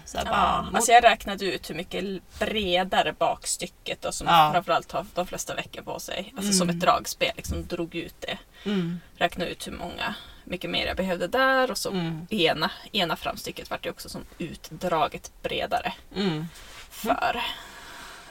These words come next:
Speaker 2: Men annars bara en vanlig skjorta som jag har bara förlängt, typ.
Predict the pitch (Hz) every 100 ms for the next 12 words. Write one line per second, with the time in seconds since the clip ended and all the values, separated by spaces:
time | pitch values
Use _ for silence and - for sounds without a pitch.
0 | - 240 175 214 - - - - - 226
1 | 185 170 135 - - 196 - 220 - -
2 | 202 175 175 214 - 170 - - - 180
3 | - - - - - - - - -